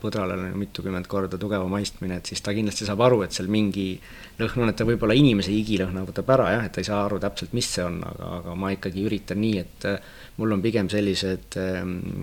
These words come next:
jahišampoonid, millega ma vahetult enne ikkagi käin duši all ära, katsun käia, et saaks enda lõhnad maha nii riietelt kui ka siis endalt, et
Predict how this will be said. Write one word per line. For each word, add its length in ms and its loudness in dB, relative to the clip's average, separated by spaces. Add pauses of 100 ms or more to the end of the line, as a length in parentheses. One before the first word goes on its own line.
jahišampoonid, 720 4
millega 320 -4
ma 140 -2
vahetult 340 -2
enne 300 -2 (640)
ikkagi 320 -6
käin 180 0
duši 280 -4
all 100 0
ära, 220 -2
katsun 280 -6
käia, 380 0
et 160 -12
saaks 320 -6
enda 240 -2
lõhnad 320 -4
maha 180 -2
nii 220 -4
riietelt 480 -4
kui 160 -8
ka 160 -8
siis 480 -10
endalt, 480 -4
et 240 -16